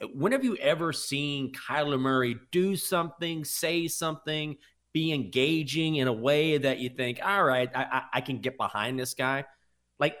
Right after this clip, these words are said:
you never hear, you never hear anyone compliment Kyler Murray. It's always someone else's fault. There was that whole thing with his contract, which I do think was overblown looking back,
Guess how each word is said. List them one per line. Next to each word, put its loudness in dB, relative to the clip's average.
you 6
never 4
hear, -2
you -2
never 2
hear 0
anyone -2
compliment 2
Kyler 2
Murray. -2
It's 0
always 2
someone -2
else's -4
fault. 0
There -4
was -4
that 0
whole -2
thing -2
with -2
his -4
contract, 0
which -2
I 0
do 2
think -4
was -2
overblown 0
looking -6
back, 0